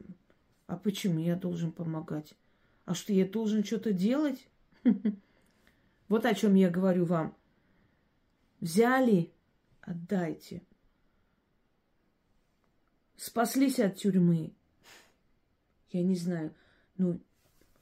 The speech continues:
узнали, что г-, где-то человек сидит, а семья нуждается, да, отца посадили, виноват или нет, сейчас не будем обсуждать.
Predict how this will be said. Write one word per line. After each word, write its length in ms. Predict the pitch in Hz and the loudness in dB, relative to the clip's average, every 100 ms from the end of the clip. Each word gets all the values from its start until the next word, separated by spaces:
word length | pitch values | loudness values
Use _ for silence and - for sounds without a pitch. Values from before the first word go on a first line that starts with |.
| _ _ _ _ - | _ _ _ _ -4
узнали, 400 | 226 214 285 269 | 2 4 4 4
что 220 | - 220 | 2 -2
г-, 220 | 180 - | -2 -2
где-то 380 | 185 196 233 214 | 0 2 2 0
человек 460 | 202 214 202 208 202 | 0 0 2 2 0
сидит, 440 | - 202 262 269 | -2 0 0 0
а 120 | 180 | -2
семья 380 | 175 208 196 208 | 0 2 4 4
нуждается, 760 | 190 180 175 233 247 208 - 175 | 4 2 0 0 0 -2 -4 -4
да, 460 | 185 180 165 160 | 0 0 -2 -2
отца 260 | 175 - 220 | -4 -4 -8
посадили, 640 | 202 185 180 160 160 160 | -6 -4 -4 -4 -6 -6
виноват 580 | 170 202 190 180 196 196 | -2 0 0 0 -2 -2
или 140 | 170 | -4
нет, 240 | 170 180 175 | 0 0 0
сейчас 220 | 156 - | -6 -2
не 60 | |
будем 260 | 175 180 151 | 2 2 0
обсуждать. 420 | 147 160 - 151 | -6 -12 -10 -10